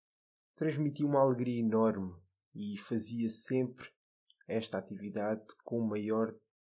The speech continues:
diligência possível. Ele entregou-me o papel,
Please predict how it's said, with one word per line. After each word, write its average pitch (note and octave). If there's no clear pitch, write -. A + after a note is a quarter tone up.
diligência G#2
possível. -
Ele G2+
entregou-me A#2
o B2
papel, A2+